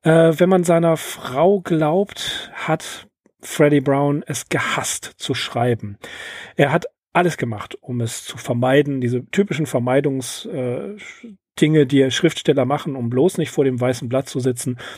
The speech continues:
Er hat seine Flöte gespielt, er hat Freunde, äh, zum Schachspielen herausgefordert, er hat mit Ming Ta, seiner Sia-, Siamkatze, ähm, gespielt.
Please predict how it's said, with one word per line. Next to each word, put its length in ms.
Er 80
hat 80
seine 160
Flöte 320
gespielt, 640
er 120
hat 100
Freunde, 560
äh, 260
zum 160
Schachspielen 680
herausgefordert, 1000
er 240
hat 240
mit 300
Ming 340
Ta, 320
seiner 540
Sia-, 400
Siamkatze, 720
ähm, 380
gespielt. 560